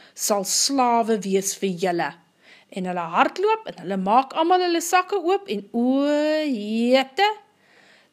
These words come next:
daar in Benjamin, die jongste boetie se sak, lê die koning se beker. O genade,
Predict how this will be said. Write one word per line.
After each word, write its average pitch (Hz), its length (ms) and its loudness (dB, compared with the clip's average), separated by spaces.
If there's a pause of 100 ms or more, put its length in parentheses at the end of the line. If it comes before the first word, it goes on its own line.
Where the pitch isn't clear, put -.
daar 302 320 6 (160)
in 381 280 4
Benjamin, 285 640 4
die 240 240 2
jongste 330 500 2
boetie 294 300 2
se 269 180 -2
sak, - 440 -2 (440)
lê 214 440 2
die 220 180 -8
koning 220 360 2
se 202 200 -4
beker. 180 640 -4 (1040)
O 320 400 6
genade, 202 880 0